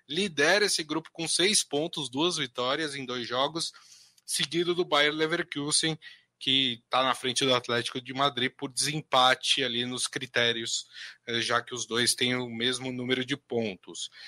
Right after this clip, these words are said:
Vou falar todos os resultados, depois, eh, colho aqui o que o Morelli quer destacar sobre os jogos de ontem. No grupo C,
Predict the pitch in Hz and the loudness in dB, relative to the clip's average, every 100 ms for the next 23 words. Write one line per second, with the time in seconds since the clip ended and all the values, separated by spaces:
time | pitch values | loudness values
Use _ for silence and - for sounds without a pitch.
0 | - - _ 123 143 214 190 165 151 127 | -20 -20 _ 0 4 6 6 4 0 0
1 | 131 123 120 143 156 147 147 139 139 143 | 0 0 2 4 4 2 -2 2 2 2
2 | - - 123 117 110 104 95 90 _ _ | 0 -2 -2 0 0 0 -2 -8 _ _
3 | _ _ _ _ - - - - - - | _ _ _ _ -14 -14 -14 -20 -16 0
4 | 135 131 117 - 127 123 117 120 120 117 | 4 4 2 2 0 0 -2 -2 0 2
5 | 117 117 - 117 - - 113 - 113 123 | 2 2 0 0 0 2 2 4 2 2
6 | 113 117 117 113 113 113 95 95 92 - | 0 2 0 0 -2 -2 -4 -6 -6 -8
7 | - - - - 226 202 196 185 160 - | -12 -14 -8 2 4 4 2 4 6 8
8 | 175 202 156 | 8 6 2